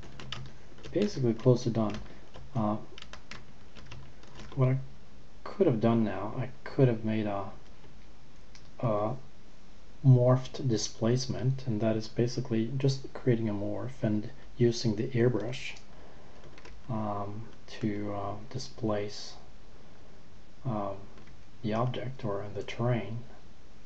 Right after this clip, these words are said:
But that's can, it can be quite slow. Um, it would be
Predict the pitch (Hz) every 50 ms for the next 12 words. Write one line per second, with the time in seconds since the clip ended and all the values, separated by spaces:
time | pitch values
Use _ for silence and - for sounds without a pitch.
0 | - - - 117 139 143 - - - - - - - - - - - - - -
1 | 131 127 127 117 - - - - 131 - - - - 131 120 113 107 - - -
2 | 110 104 98 - - - - 113 101 101 98 98 107 - - - - - - -
3 | - - - - - - - - - - - - 117 98 95 95 95 92 92 98
4 | - - - - - - - - - - - - - - - - - - - -
5 | - - 120 101 107 117 113 107 104 101 95 107